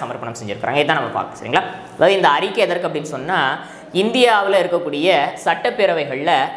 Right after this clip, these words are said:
சிறந்த பேரவையை ஆண்டுக்கு ஒண்ணாக தேர்ந்தெடுத்து விருது வழங்குவதற்காக ஒரு கமிட்டி ஒண்ணை மக்களவையினுடைய தற்போதைய தலைவராக இருக்கக்கூடிய திரு ஓம் பிர்லா என்ன பண்ணியிருந்தார் அப்படின்னு சொன்னா நியமனம் பண்ணியிருந்தார். அதாவது ரெண்டாயிரத்தி இருபத்தி ஒண்ணுல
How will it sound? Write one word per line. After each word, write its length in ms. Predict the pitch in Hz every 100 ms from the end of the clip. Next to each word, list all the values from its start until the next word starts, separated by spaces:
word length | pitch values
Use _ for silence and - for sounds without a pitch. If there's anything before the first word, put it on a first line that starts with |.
| -
சிறந்த 340 | 233 240 277 277 269
பேரவையை 440 | 190 185 165 175 196 131 151
ஆண்டுக்கு 300 | 196 214 214 175
ஒண்ணாக 300 | 160 165 170
தேர்ந்தெடுத்து 480 | 147 143 135 - 208 151 180 175
விருது 240 | 254 254
வழங்குவதற்காக 720 | 214 175 160 147 - 131 123 185 147 143 - - -
ஒரு 80 | 190 190
கமிட்டி 340 | 180 226 233 214
ஒண்ணை 240 | 165 170 170 135 165 160
மக்களவையினுடைய 540 | 165 220 226 214 190 175
தற்போதைய 360 | 143 175 175 175 170
தலைவராக 400 | 147 151 147 139
இருக்கக்கூடிய 380 | 131 135 135 165 170 151 -
திரு 140 | 180 165 202
ஓம் 140 | 226
பிர்லா 240 | 208 180 160
என்ன 100 | 156
பண்ணியிருந்தார் 380 | 151 143 131 120
அப்படின்னு 220 | 113 117
சொன்னா 180 | 160 175
நியமனம் 320 | 170 160 131
பண்ணியிருந்தார். 380 | 113 104 104 - - - -
அதாவது 240 | 139 185 170
ரெண்டாயிரத்தி 480 | 190 214 214 214 180
இருபத்தி 260 | 180 175 156
ஒண்ணுல 260 | 151 147